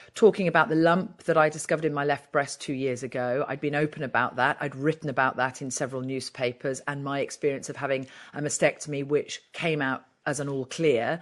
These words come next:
And I wrote about the relief of that and what it's like to be in the system and what we go through during the screening process. So I had already started on that pathway of being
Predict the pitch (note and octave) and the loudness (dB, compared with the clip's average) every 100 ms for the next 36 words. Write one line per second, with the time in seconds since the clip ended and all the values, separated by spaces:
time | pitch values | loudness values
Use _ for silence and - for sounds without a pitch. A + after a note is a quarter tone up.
0 | - - - - - D#3 D3+ D3+ D3 - | -10 -20 -20 -12 0 4 4 2 -2 -4
1 | C#3+ C#3+ D#3 D3+ D3 C#3+ C3+ D#3+ D3+ E3 | -2 0 2 0 2 2 2 0 2 2
2 | D#3+ C3 - D3+ D3 D3 C#3 D3+ D3 - | 2 -4 -8 -8 2 2 2 -6 -8 -8
3 | - E3 D3 - D#3 D3+ C#3 - F#3+ - | -6 -2 -2 -4 -4 -2 -2 -2 -2 -2
4 | - D#3+ D#3 D3 C#3 C#3 C#3+ D#3+ D3 E3+ | 2 2 2 -4 -4 -4 -4 -4 -2 4
5 | D#3+ D#3 - D3+ C3 C3 - - - - | 6 4 0 -2 -2 -6 -12 -20 -4 0
6 | D3+ C#3+ - E3+ D3+ - C#3+ B2+ - - | 0 -2 2 2 2 0 0 0 0 -4
7 | F#2+ - - - - - - - A3 G#3+ | -4 -8 -10 -12 -20 -20 -2 8 10 10
8 | G#3+ G#3 A#3 B3 A#3 A3 G3 F3 G#3 F#3+ | 6 6 4 4 4 2 2 0 4 4
9 | F#3 F3 D#3 - E3 E3 D#3+ - - D#3+ | 2 -2 -2 -2 0 2 0 2 4 4
10 | - D3+ C#3+ D3 - E3 D#3 | 6 4 6 2 2 2 2